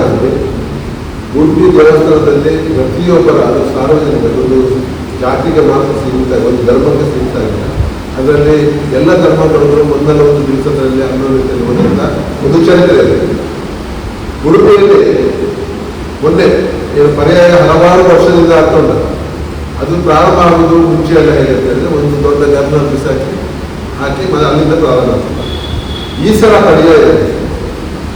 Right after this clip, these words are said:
ನಮ್ಮ ಜಿಲ್ಲಾಧಿಕಾರಿಗಳು ಫ್ಲಾಗ್ ಯಾವ್ದು ಭದ್ರ-, ಭದ್ರತೆ ಮಾಡಿ ಆರಿಸಿದ್ದಾರೆ ಅನ್ನೋ ಬಗ್ಗೆ ಒಂದು ವಿಚಾರ ಇವತ್ತು ನಿಮ್ಮ ಮಾಧ್ಯಮದಲ್ಲಿ ಬಂದಿದೆ. ಅದಕ್ಕೆ ನಮ್ಮ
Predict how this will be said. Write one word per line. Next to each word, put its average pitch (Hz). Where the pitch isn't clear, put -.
ನಮ್ಮ 147
ಜಿಲ್ಲಾಧಿಕಾರಿಗಳು 160
ಫ್ಲಾಗ್ 147
ಯಾವ್ದು 135
ಭದ್ರ-, 147
ಭದ್ರತೆ 143
ಮಾಡಿ -
ಆರಿಸಿದ್ದಾರೆ 151
ಅನ್ನೋ 117
ಬಗ್ಗೆ 117
ಒಂದು 117
ವಿಚಾರ 139
ಇವತ್ತು 131
ನಿಮ್ಮ -
ಮಾಧ್ಯಮದಲ್ಲಿ -
ಬಂದಿದೆ. -
ಅದಕ್ಕೆ 170
ನಮ್ಮ 156